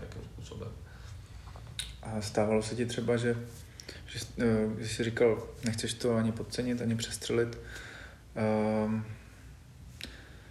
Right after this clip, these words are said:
Speaker 2: stávalo se ti, no, to se asi stane každému, že to přestřelí, že jo, když to prostě
Speaker 1: Mhm.
Speaker 2: začínáš, nebo i, i někdy
Speaker 1: Jo, na tom
Speaker 2: potom
Speaker 1: začátku určitě, tak tam byly, eh, že jo, děláš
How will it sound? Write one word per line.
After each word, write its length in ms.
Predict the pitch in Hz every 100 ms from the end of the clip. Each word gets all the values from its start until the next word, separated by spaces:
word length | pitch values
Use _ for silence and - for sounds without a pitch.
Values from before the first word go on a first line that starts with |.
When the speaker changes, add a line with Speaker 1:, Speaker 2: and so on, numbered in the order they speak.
| -
Speaker 2:
stávalo 420 | - - 104 127
se 140 | 127 131
ti, 280 | 104 123 120
no, 180 | 107 98
to 100 | -
se 140 | 98
asi 180 | 98 -
stane 260 | - 107
každému, 480 | 101 107 113 120 117
že 100 | 113
to 120 | 101
přestřelí, 520 | 101 101 98 - 107 101 - -
že 120 | 101
jo, 60 | 95
když 160 | 98 -
to 120 | 107
prostě 440 | 101 101 107 98 -
Speaker 1:
Mhm. 200 | - 113 - - - - - 113
Speaker 2:
začínáš, 600 | 110 - 120 110 110 -
nebo 320 | 104 107 113
i, 100 | 113 -
i 60 |
někdy 260 | 123 113 110
Speaker 1:
Jo, 60 | 120
na 60 |
tom 60 | 123
Speaker 2:
potom 140 | 120 113
Speaker 1:
začátku 320 | 117 - 139
určitě, 320 | 113 - 120
tak 200 | 101 101
tam 260 | 117 110 107
byly, 440 | 110 113 113 117
eh, 440 | 113 110 113 113
že 60 | 113
jo, 100 | 110 - -
děláš 720 | 127 117 113 113 - - -